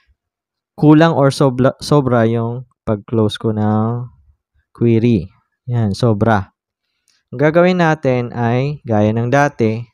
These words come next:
maglalagay ulit tayo ng dash dash. Tingnan natin kung okay pa ba siya, kung mag-e-error. Yun, error pa din. So, lag-, doblehin natin yung query.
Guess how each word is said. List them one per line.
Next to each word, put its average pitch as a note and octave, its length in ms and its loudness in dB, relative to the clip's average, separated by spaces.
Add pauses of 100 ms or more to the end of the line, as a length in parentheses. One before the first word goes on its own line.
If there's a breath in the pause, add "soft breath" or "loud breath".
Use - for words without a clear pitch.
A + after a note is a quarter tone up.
(880)
maglalagay C#3+ 560 2
ulit C3+ 160 -2
tayo B2+ 160 -4
ng B2 160 -10
dash D3 320 -4
dash. A2 560 -4 (720)
Tingnan C#3+ 300 0
natin B2+ 340 0
kung D#3 480 0 (720)
okay A#2+ 300 0
pa G#2+ 160 0
ba G#2+ 80 0
siya, B2+ 480 -2 (180)
kung A2 160 -12
mag-e-error. G#2 720 0 (720 soft breath)
Yun, A#2 180 0
error A#2+ 320 2
pa D3 220 0
din. B2+ 400 -2 (500)
So, - 140 -14
lag-, B2+ 240 -2 (180)
doblehin C3+ 540 -2
natin C3 340 -2
yung B2 460 -4 (480)
query. C3 580 2